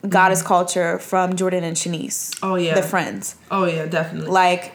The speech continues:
Speaker 2: And we're in a group. Like,
Speaker 1: Yeah.
Speaker 2: we have a group of friends. So if Jordan and I had a bad week or something, or we're not talking, everyone is like, "All right, so, like, what's happening with you guys? Like, get it together," you know?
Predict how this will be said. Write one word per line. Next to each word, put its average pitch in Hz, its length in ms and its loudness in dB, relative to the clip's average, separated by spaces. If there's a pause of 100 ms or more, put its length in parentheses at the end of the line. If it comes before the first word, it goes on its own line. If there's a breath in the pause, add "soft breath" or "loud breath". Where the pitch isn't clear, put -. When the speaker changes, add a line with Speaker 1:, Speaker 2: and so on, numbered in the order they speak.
Speaker 2:
And 220 160 2
we're 262 120 2
in 240 200 0
a 220 60 2
group. 180 500 -2 (240)
Like, 208 140 0
Speaker 1:
Yeah. 202 200 6
Speaker 2:
we 214 60 4
have 214 180 4
a 190 60 0
group 185 200 -4
of 175 120 -6
friends. 156 320 -4
So 190 80 0
if 214 280 0 (280)
Jordan 214 400 2
and 190 100 0
I 185 500 2 (420)
had 196 260 2
a 190 80 2
bad 180 300 2
week 180 260 -2
or 202 100 0
something, 190 340 -2
or 175 100 0
we're 175 120 0
not 185 240 0
talking, 185 480 -2
everyone 220 400 2
is 208 100 0
like, 190 180 2
"All 262 180 6
right, 214 380 4
so, 220 600 6
like, 185 180 4
what's 214 160 2
happening 202 400 2
with 190 140 -2
you 196 100 0
guys? 185 300 2
Like, 170 160 0
get 180 140 2
it 180 100 -4
together," 175 380 0
you 175 100 -2
know? 175 260 -2